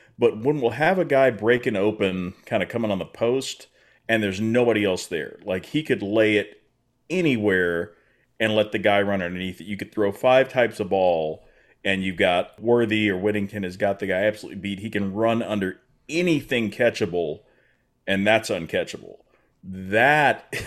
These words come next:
<laughs> that is frustrating, and that makes you really kinda wonder,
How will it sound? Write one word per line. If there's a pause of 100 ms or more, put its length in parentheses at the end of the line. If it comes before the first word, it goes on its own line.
(220)
<laughs>
that
is
frustrating, (420)
and
that (380)
makes
you
really
kinda
wonder,